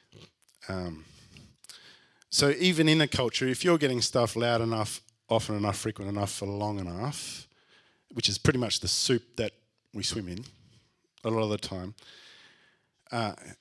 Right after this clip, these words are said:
you can still question it objectively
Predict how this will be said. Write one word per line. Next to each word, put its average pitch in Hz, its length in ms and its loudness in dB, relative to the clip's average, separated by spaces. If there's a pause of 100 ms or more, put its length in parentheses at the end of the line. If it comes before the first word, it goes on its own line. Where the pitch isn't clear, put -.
(720)
you 165 100 -2
can 143 180 0
still 131 560 6 (260)
question - 480 2
it 117 160 2 (920)
objectively 98 800 -4